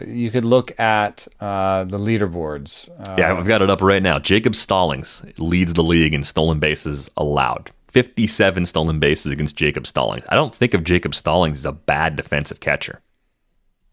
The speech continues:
Speaker 1: Um, he, you know why though? Well, he's, uh, where is he again? Miami.
Speaker 2: Miami.
Speaker 1: <coughs> Excuse me.
Speaker 2: Big sneeze.
Speaker 1: He's in,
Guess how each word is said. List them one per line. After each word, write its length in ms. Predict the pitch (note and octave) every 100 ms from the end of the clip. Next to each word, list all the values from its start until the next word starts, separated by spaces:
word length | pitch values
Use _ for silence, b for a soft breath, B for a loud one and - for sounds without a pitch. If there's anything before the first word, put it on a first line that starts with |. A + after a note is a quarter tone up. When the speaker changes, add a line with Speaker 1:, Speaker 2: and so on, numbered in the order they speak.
| _
Speaker 1:
Um, 460 | G#2 G2 F#2 F#2 F#2 _ _ _ _ _ _ _ _ -
he, 260 | - A2+ B2
you 240 | B2+ A2
know 160 | G#2 G2
why 400 | F#2 F#2 G2+ A2+
though? 180 | A2+
Well, 240 | A2+ G#2 G#2+
he's, 340 | A#2 A#2 -
uh, 100 | G#2+
where 160 | G#2+ A#2
is 100 | A#2+
he 100 | B2+
again? 280 | C3 C3 A2
Miami. 360 | F#2+ G2+ G2 - - - _ -
Speaker 2:
Miami. 460 | C#2+ F2 E2+ - _ _
Speaker 1:
<coughs> 160 | _
Excuse 1000 | F#3 B3 D#4+ - - G#2+ - - D#3 A3
me. 180 | B2 D2 _ _ _ _ _ _ _ _ -
Speaker 2:
Big 160 | A2+
sneeze. 240 | A2 - A#2+
Speaker 1:
He's 160 | A#2
in, 60 | -